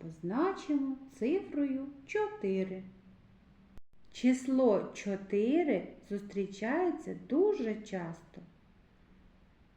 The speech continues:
Сьогодні ми з вами познайомилися з ним.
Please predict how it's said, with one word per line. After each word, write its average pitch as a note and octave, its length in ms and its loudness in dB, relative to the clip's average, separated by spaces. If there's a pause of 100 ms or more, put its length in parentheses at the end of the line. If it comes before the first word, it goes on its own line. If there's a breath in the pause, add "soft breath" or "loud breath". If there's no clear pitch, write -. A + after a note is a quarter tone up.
(140)
Сьогодні A3+ 540 4
ми G3 160 4
з F#3+ 80 -6
вами F3+ 340 0
познайомилися D4 1120 4
з - 120 -6
ним. A#3 360 -2